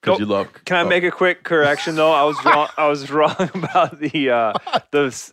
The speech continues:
Speaker 2: the female hen harvest in Montana in the spring. It was all, they increased the numbers dramatically. It's like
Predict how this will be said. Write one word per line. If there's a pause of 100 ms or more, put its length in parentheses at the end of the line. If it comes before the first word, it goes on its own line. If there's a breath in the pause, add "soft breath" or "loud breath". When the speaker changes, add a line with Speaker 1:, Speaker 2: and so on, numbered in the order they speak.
Speaker 2:
the
female
hen
harvest
in
Montana
in
the
spring.
It
was
all,
they
increased
the
numbers
dramatically.
It's
like